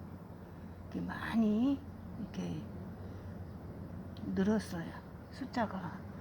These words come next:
이쪽에도 보면 이렇게 많죠? 어, 굉장히 굵어요. 건강하고요. 동그란 다슬기,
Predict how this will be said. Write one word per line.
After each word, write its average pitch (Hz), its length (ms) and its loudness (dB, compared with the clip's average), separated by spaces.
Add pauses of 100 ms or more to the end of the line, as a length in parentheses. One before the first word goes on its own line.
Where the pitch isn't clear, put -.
(280)
이쪽에도 214 540 2
보면 202 760 6 (140)
이렇게 180 300 -4 (1120)
많죠? 180 500 2 (560)
어, 160 240 0 (120)
굉장히 208 320 4
굵어요. 208 440 2 (960)
건강하고요. 196 760 6 (920)
동그란 277 460 6
다슬기, 175 1000 2